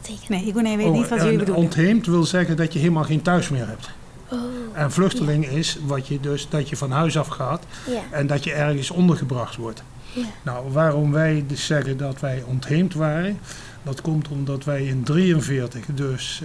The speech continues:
Speaker 3: eh, of, eh, in vierenveertig het huis uit moesten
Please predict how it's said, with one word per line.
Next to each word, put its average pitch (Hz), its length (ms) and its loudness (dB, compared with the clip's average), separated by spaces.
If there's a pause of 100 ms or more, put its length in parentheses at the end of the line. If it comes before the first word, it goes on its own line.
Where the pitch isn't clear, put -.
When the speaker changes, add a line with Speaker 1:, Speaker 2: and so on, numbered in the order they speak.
Speaker 3:
eh, 131 1080 -8
of, 147 140 -2
eh, 139 320 2
in 139 240 2
vierenveertig 160 720 0 (200)
het 147 200 -4
huis 147 280 0
uit 165 160 0
moesten 202 440 0